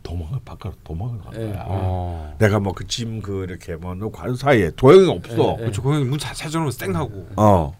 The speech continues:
Speaker 3: 예.
Speaker 1: 이거, 이건 안 되잖아.
Speaker 3: 그렇죠.
Speaker 1: <laughs> 이거는
Speaker 3: 아니죠.
Speaker 1: 어, 이거 얘는 말을 못 하니까
Speaker 3: 음.
Speaker 1: 자기 학대했다는 걸
Speaker 2: 네.
Speaker 1: 갖다가 자기
Speaker 2: 네.
Speaker 1: 엄마가 알 수는
Speaker 3: 음.
Speaker 1: 없지만
Speaker 3: 네.
Speaker 1: 애가 없어지면은 이거는 큰
Speaker 3: 네.
Speaker 1: 그거잖아.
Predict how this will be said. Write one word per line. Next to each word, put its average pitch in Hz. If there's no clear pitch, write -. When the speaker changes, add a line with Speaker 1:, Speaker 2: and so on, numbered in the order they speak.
Speaker 3:
예. 98
Speaker 1:
이거, 170
이건 175
안 110
되잖아. 131
Speaker 3:
그렇죠. -
Speaker 1:
<laughs> 220
이거는 202
Speaker 3:
아니죠. 196
Speaker 1:
어, 196
이거 202
얘는 214
말을 165
못 170
하니까 156
Speaker 3:
음. 131
Speaker 1:
자기 156
학대했다는 170
걸 151
Speaker 2:
네. 139
Speaker 1:
갖다가 135
자기 135
Speaker 2:
네. 160
Speaker 1:
엄마가 151
알 104
수는 131
Speaker 3:
음. 139
Speaker 1:
없지만 107
Speaker 3:
네. 208
Speaker 1:
애가 180
없어지면은 202
이거는 170
큰 -
Speaker 3:
네. 139
Speaker 1:
그거잖아. 131